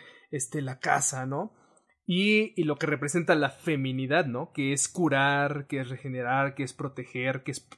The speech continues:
eh, proveer, ¿no? En, en los cuidados necesarios, ¿no? Entonces creo que son estos dos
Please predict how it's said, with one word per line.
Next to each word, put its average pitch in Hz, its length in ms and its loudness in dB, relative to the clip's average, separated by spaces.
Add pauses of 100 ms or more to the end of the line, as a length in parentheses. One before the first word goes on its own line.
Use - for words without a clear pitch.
(140)
eh, 165 180 -8
proveer, 135 520 -4
¿no? 160 300 -4
En, 123 200 -8
en 120 160 -12
los 127 160 -6
cuidados 143 560 2
necesarios, 135 640 -6
¿no? 170 160 -14 (640)
Entonces 160 440 0
creo 180 200 2
que 185 180 8
son 180 200 4
estos 170 380 2
dos - 600 2